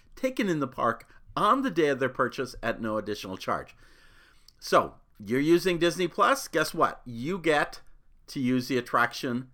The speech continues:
photo downloads. Um, that includes such, uh, attractions as Space Mountain, Slinky Dog Dash, Test Track, Expedition Everest, and so forth. And so,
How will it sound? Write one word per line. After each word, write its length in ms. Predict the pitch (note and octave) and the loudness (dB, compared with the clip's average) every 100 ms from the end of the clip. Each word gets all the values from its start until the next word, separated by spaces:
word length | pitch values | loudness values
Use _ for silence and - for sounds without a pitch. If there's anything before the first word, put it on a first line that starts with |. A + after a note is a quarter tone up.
| _ | _
photo 380 | - B2 A#2 A#2 | -2 4 6 4
downloads. 580 | A2+ G#2+ G2 C#2 - - _ _ - _ _ _ _ - | 4 2 0 -8 -14 -20 _ _ -20 _ _ _ _ 4
Um, 320 | A2 G#2+ G#2+ | 4 4 4
that 240 | B2+ C#3 | 4 4
includes 600 | D3 C3 D#3 D3 C#3+ C3 | 2 -4 -2 0 2 0
such, 360 | - A2 - - - | -2 -4 -6 -16 -4
uh, 240 | A2 G2 | 0 0
attractions 540 | G2 C3+ C3 - A#2+ A2+ | 0 2 2 0 -6 -6
as 120 | F2 | -10
Space 300 | - G#2+ G#2 | -4 -4 -2
Mountain, 340 | D3 E3 D#3 | -2 0 -2
Slinky 280 | C#3+ G#2+ E2+ | -8 -10 -10
Dog 300 | F2+ F2 F2 | -8 -8 -4
Dash, 400 | C3+ D3+ D3 - | 0 2 2 -2
Test 260 | - C#3 C3+ | -4 -4 -2
Track, 300 | C#3+ B2+ - | 0 0 -4
Expedition 580 | - - F#2+ F#2+ - F2+ | -16 -12 -12 -12 -10 -10
Everest, 380 | F#2+ F2+ F2 | -8 -8 -10
and 80 | E2 | -12
so 180 | - E2 | -12 -14
forth. 240 | - - - - - - - - _ | -14 -20 -20 -20 -20 -20 -20 -20 _
And 240 | A2 G#2 | -8 -6
so, 420 | F#2+ - A2+ G#2 | -6 -2 0 0